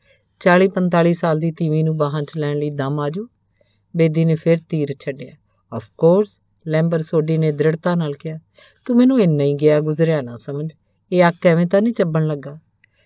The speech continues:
"ਸ਼ੂਗਰ ਤੈਨੂੰ ਹੈ, ਬੀ ਪੀ ਵਧਿਆ ਰਹਿੰਦਾ ਹੈ, ਦੰਦ ਨਕਲੀ ਲਵਾਈ ਫਿਰਦਾ ਹੈ।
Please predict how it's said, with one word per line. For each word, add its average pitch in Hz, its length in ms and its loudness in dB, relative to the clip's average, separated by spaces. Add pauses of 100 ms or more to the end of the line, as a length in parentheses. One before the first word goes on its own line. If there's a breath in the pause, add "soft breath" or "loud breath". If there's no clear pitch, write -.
(120)
"ਸ਼ੂਗਰ 185 540 4 (100)
ਤੈਨੂੰ 131 380 -2
ਹੈ, - 80 -20 (380)
ਬੀ 170 180 2
ਪੀ 190 200 -2
ਵਧਿਆ 156 380 2
ਰਹਿੰਦਾ 139 280 -10
ਹੈ, 139 80 -16 (300)
ਦੰਦ 170 320 4
ਨਕਲੀ 156 420 0
ਲਵਾਈ 131 280 -2
ਫਿਰਦਾ 131 340 -12
ਹੈ। 139 100 -20